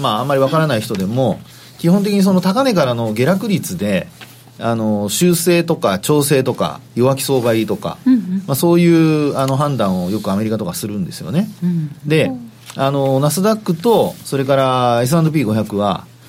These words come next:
Speaker 1: 高値からもう一割以上下落しているので、えー、これはもう調整局面入り。
Speaker 2: はい。
Speaker 1: で、二割以上に下がるともう弱気相場入りっていう流れになるので、あの、まあ、今のところは、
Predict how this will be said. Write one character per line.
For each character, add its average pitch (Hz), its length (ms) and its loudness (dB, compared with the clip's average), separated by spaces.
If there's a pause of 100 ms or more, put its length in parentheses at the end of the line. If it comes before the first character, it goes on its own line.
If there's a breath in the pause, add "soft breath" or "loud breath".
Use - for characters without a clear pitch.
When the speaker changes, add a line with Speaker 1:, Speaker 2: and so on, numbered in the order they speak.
(120)
Speaker 1:
高 147 160 0
値 139 100 2
か 107 80 0
ら 98 60 0
も 98 100 0
う 101 40 -4
一 98 120 -4
割 156 160 4
以 147 60 0
上 131 160 0
下 92 100 -2
落 - 160 0
し - 80 -6
て 107 60 -4
い 92 80 0
る 90 80 -2
の 80 160 -4
で、 92 300 -2 (600 soft breath)
え 101 440 0
ー、 - 20 -6
こ 151 100 0
れ 147 60 4
は 131 60 0
も 92 320 -4 (180)
う - 100 -20
調 113 160 0
整 104 420 -2
局 95 200 -6
面 85 160 -2
入 78 80 -6
り。 - 160 -16 (100)
Speaker 2:
は 160 160 -6
い。 143 140 -8 (320)
Speaker 1:
で、 135 320 2
二 165 120 2
割 139 520 0
以 135 60 -2
上 131 200 2
に 107 80 -2
下 113 160 -2
が 120 100 2
る 110 120 -2
と 143 260 2
も 107 140 0
う 95 40 2
弱 135 200 2
気 139 80 -8
相 127 180 0
場 117 140 2
入 107 140 0
り 101 40 -8
っ - 20 -12
て - 120 -6
い 101 60 -2
う - 20 -2
流 101 180 -2
れ 101 80 0
に 90 60 0
な 85 100 -2
る 80 80 -4
の 80 160 -6
で、 92 240 -2 (580 loud breath)
あ 107 160 -4
の、 107 100 -4
ま 160 100 2
あ、 156 40 0
今 208 180 2
の 220 80 0
と 214 100 0
こ 214 80 2
ろ 202 80 4
は、 123 180 0